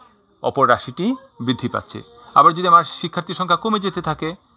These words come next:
আমার টাকার সংখ্যা কী হবে? কমে যাবে। তাহলে দুইটি রাশি এখানে এমনভাবে সম্পর্কযুক্ত যে একটি বৃদ্ধি পেলে অপরটি বৃদ্ধি পাচ্ছে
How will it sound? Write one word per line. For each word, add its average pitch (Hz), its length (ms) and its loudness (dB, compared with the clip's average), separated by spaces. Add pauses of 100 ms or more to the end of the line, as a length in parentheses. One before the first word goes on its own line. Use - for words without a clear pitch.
(200)
আমার 143 160 4
টাকার 160 220 4
সংখ্যা 180 240 -2
কী 196 100 -6
হবে? 233 220 -2 (240)
কমে 156 180 -2
যাবে। 101 260 -8 (460)
তাহলে 151 200 2
দুইটি 156 340 2
রাশি 185 360 2
এখানে 143 260 -4
এমনভাবে 190 540 2
সম্পর্কযুক্ত 139 840 -4 (400)
যে 143 200 0
একটি 180 240 -2
বৃদ্ধি 143 360 0
পেলে 185 260 4
অপরটি 143 400 4
বৃদ্ধি 127 320 -4
পাচ্ছে 226 440 0